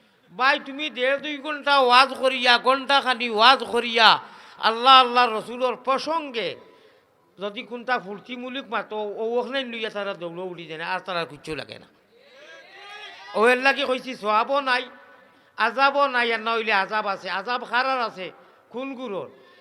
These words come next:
যারা হদিস কুরআন খাটিয়া খালি ও হোক নাই দেন, ও এরা, এরা ক্ষতিগ্রস্ত হয়ে যাবে। মাতার গাবন আমার জীবনে এটা নাম শুনছি না।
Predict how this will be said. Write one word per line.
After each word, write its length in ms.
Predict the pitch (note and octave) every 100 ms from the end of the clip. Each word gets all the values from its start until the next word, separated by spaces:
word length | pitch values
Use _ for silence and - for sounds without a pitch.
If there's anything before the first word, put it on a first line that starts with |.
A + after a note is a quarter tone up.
| _ _
যারা 400 | D3+ A#3+ B3+ B3
হদিস 380 | G#3+ G3+ C#4+ -
কুরআন 300 | C#4+ D4 D4
খাটিয়া 420 | A#3+ B3 A3+ B3
খালি 320 | A#3 G3+ G#3 A3+
ও 100 | A3+
হোক 200 | G3+ A3
নাই 180 | A#3+
দেন, 300 | G#3+ E3+ F3
ও 200 | F3 F#3+
এরা, 240 | G3+ A3 A3
এরা 240 | - A3+ A3
ক্ষতিগ্রস্ত 600 | F3 F3 F#3+ F3+ - E3
হয়ে 120 | C#3
যাবে। 220 | A2+ _ _ _ C#4 F#3 _ _ _ _ _ - - - - - - - - - C6+ C6+ C6+ - C6+ C6+ C6+ - - _ _ G#3 - F#3 F3+ - - - - - - - -
মাতার 580 | A#3+ D#4 D#4 F#4 F#4+
গাবন 360 | F4 F4 F4 F4
আমার 380 | E4+ E4+ F4 B3
জীবনে 440 | D4 D#4 F4+ F#4
এটা 260 | F4+ E4+ E4
নাম 240 | D4 C#4+
শুনছি 420 | C#4+ C4+ F3 A#3
না। 140 | F#3